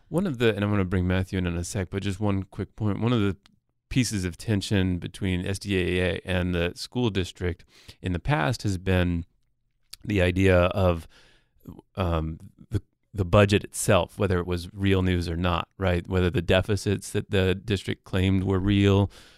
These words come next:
um, whether the finances were truly as bad. And so when you just said that there was a deficit,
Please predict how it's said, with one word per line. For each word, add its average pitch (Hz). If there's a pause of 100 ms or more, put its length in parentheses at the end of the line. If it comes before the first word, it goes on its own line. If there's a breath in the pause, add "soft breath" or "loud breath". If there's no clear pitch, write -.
(180 soft breath)
um, 87
whether 87
the 82
finances 92
were 98
truly 92 (100)
as 90
bad. 92
And 95
so 107
when 98
you 95
just 98
said 95
that 90
there 90
was 87
a 87
deficit, 98